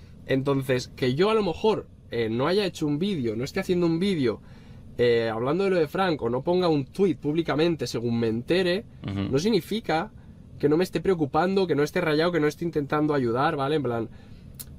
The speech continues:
Speaker 1: yo tampoco soy ese tipo de amigos o, o ese tipo de personas que pasa algo en la vida real y enseguida siente como la necesidad de poner un tweet,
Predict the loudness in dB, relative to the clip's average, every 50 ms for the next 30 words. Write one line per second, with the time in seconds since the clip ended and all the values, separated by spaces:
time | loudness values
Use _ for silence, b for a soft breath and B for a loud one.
0 | -6 -2 0 2 2 2 2 2 0 0 0 2 0 2 0 0 -2 -6 -6 -6
1 | -6 -6 -6 -2 0 0 0 2 0 0 0 0 2 2 2 2 0 -2 -6 -6
2 | -6 -4 -4 -2 -2 -4 -6 B B B B B B B B B B -6 -2 0
3 | 2 2 2 0 -2 -2 0 2 2 2 2 0 -2 0 0 0 0 0 -2 -4
4 | -6 -6 -4 -4 -4 -2 0 0 2 2 2 2 2 0 0 0 0 0 0 2
5 | 2 0 0 0 0 0 0 -2 -2 -6 -10 -18 -20 -18 -18 -18 -20 -20 -20 -20
6 | -20 -20 -20 -20 -20 -20 -20 -18 -18 -14 -6 -2 0 0 2 0 0 -2 -2 0
7 | 0 0 0 -2 -4 -2 -2 -2 0 0 0 0 2 2 2 2 0 0 -2 -4
8 | -6 -6 -4 -2 -2 -2 -2 0 0 0 0 -2 -6 B B B B B B B
9 | -18 -18 -14 -6 0 0 2 2 4 4 2 2 0 0 0 -2 -2 -2